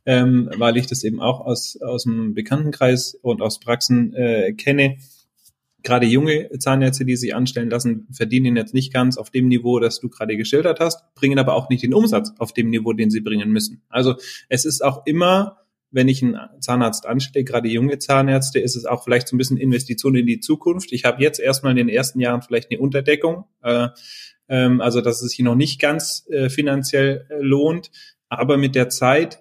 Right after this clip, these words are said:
wird der, sammelt der Zahnarzt Erfahrung, wird schneller, äh, macht mehr Umsatz,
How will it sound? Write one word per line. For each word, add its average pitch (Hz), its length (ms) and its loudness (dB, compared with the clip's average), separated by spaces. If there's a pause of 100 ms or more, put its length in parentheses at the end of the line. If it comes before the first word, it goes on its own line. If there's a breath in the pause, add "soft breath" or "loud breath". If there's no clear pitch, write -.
(140)
wird 113 220 -6
der, 104 260 -2
sammelt 113 380 -8
der 107 80 -6
Zahnarzt 110 360 -10
Erfahrung, 131 560 -2
wird 117 140 -6
schneller, 131 680 2
äh, 117 140 0
macht 117 260 -4
mehr 120 180 2
Umsatz, 147 580 0